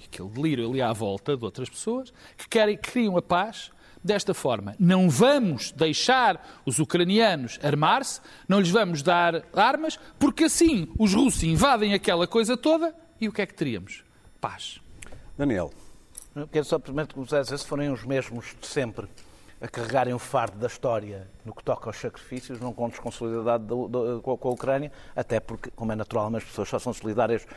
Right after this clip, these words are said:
Speaker 3: só são solidárias com esse gesto se sentirem que o esforço é partilhado. E não, não sei se será na Europa.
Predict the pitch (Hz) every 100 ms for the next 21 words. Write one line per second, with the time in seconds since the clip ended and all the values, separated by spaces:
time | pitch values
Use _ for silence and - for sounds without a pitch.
0 | - - - 117 143 127 131 131 127 127
1 | - 131 - 143 135 - - 120 - 120
2 | 113 - 120 - 107 110 - - - -
3 | - - - - - 117 107 104 110 110
4 | 107 113 110 110 - - 98 85 98 95
5 | - -